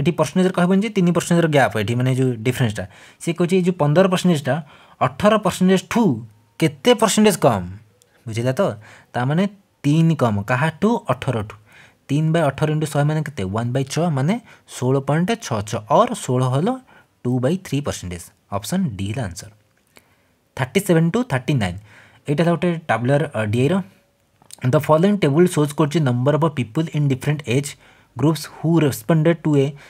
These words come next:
survey about the favorite style of music। Use this, uh, informations to answer the questions that, uh, follow to the nearest whole percentage। So ଏଠି ଟାବୁଲାରରେ, ଅ, ଡିଆଇରେ ଆମକୁ କ'ଣ କହିଛି? ନମ୍ବର ଅଫ୍ ପିପୁଲ୍।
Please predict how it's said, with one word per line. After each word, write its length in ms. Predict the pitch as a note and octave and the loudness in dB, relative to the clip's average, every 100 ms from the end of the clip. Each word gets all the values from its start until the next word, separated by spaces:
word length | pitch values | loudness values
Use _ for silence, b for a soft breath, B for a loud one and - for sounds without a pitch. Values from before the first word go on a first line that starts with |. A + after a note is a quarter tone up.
| B - | B -2
survey 260 | C#3 C3 F3+ | 0 2 0
about 240 | D3 C3+ C3+ | 2 4 4
the 180 | A#2 A2 - B B - | 0 -4 -8 B B -8
favorite 540 | C3+ C#3 F3+ G3 F#3+ | -2 0 2 2 0
style 320 | G3 - C3+ C#3+ | -4 -2 -2 -2
of 180 | D3+ | 0
music। 340 | C3+ A2 G2+ F#2 - _ b b b b b b - | 0 -2 -6 -12 -16 _ b b b b b b 0
Use 200 | C#3+ F#3 | 2 4
this, 240 | G3 F#3 | 2 2
uh, 160 | G3+ F#3+ | 2 4
informations 640 | C#3+ D#3 F3+ F3 F#3+ F3+ | 4 6 4 4 2 2
to 100 | - | 0
answer 260 | C3+ C#3 C3+ | 0 0 0
the 100 | D#3+ | -2
questions 400 | D3 A#2+ G3 F#3+ | 0 0 0 2
that, 200 | C#3+ C#3+ | 2 2
uh, 180 | D3+ D#3+ | 0 -2
follow 280 | C3+ C#3+ F#3 | 0 2 2
to 120 | F3 | 2
the 120 | D3 | 0
nearest 320 | C#3+ C3 D#3 | 2 0 0
whole 320 | E3+ G#2+ C3 F3+ | -4 -2 -4 -4
percentage। 420 | G#2 - F2 - _ - B B B B B | -6 -8 -10 -12 _ -20 B B B B B
So 160 | G3 | 2
ଏଠି 120 | F#3 G3 | 4 4
ଟାବୁଲାରରେ, 480 | E3+ E3+ F3 F3+ | 4 4 6 4
ଅ, 320 | F3+ C#3+ C#3+ D3 | 2 2 2 2
ଡିଆଇରେ 200 | C#3 D#3 | 4 4
ଆମକୁ 140 | E3 D#3+ | 4 2
କ'ଣ 160 | D#3+ | 2
କହିଛି? 200 | D#3 D#3+ | 0 0
ନମ୍ବର 300 | D#3+ B2+ B2 C#3+ | 2 2 2 0
ଅଫ୍ 120 | D#3+ | 0
ପିପୁଲ୍। 320 | A2+ G#2 F2+ | -4 -6 -8